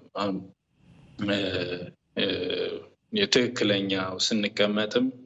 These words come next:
እ፣ እንዲሁም እቃ ስናነሳም፣ እ፣ ባለሙያዎች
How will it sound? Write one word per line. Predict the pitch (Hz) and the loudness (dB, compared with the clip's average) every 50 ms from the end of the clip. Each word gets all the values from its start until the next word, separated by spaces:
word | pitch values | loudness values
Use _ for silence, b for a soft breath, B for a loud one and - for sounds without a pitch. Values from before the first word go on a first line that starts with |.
| - | -12
እ፣ | - 101 98 98 98 95 95 95 95 | -8 -6 -4 -2 -2 -2 -2 -4 -6
እንዲሁም | 95 95 92 95 95 98 101 104 101 | -10 -6 -2 0 0 2 2 2 0
እቃ | 98 98 - - 113 | 0 0 2 2 2
ስናነሳም፣ | - - - 107 101 98 98 98 98 - - 127 135 156 B B B B B B B B B B _ _ _ - - - 90 87 - _ - | 2 2 2 0 0 0 0 0 0 0 2 0 0 -2 B B B B B B B B B B _ _ _ -20 -14 -12 -12 -12 -12 _ -2
እ፣ | 104 101 101 95 92 90 90 90 90 90 92 90 85 - | 0 0 0 0 0 -2 -4 -4 -6 -8 -10 -12 -12 0
ባለሙያዎች | - 101 101 101 101 98 98 95 92 95 95 95 - | 2 4 6 6 4 2 2 0 0 -2 -2 0 -2